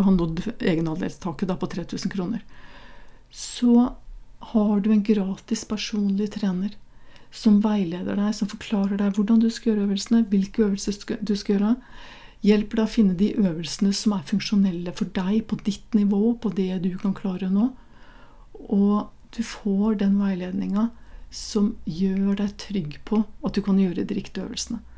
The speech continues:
Og dermed så kan du også gjøre ting hjemme, og for så vidt sånn som jeg gjør, som da har medlemskap på, på treningssenteret i tillegg, så vet jeg hva jeg skal gjøre.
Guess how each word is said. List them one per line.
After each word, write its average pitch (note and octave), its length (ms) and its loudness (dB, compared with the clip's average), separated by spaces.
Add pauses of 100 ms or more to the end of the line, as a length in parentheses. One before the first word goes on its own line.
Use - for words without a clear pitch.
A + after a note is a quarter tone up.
(200)
Og G3+ 160 2
dermed G3 240 4
så B3 80 0
kan C#4+ 160 6
du A3+ 60 4
også G#3 180 2
gjøre F#3 240 0
ting F#3 240 0
hjemme, F#3 320 2
og G#3+ 160 0
for - 80 2
så G3 160 0
vidt G3+ 160 -2
sånn - 80 -4
som F#3 160 -2
jeg E3 80 -2
gjør, F#3 160 -4
som G3 160 4
da E3+ 160 0
har F#3+ 160 4
medlemskap E3+ 640 -4
på, F#3+ 320 0 (400)
på G3 160 -2
treningssenteret F#3 720 -2
i A3 80 -4
tillegg, A#3 320 -2 (360)
så - 240 -2
vet D3+ 400 -4
jeg A3 80 2
hva G3+ 160 4
jeg G3+ 80 2
skal A3+ 220 0
gjøre. A#3 140 2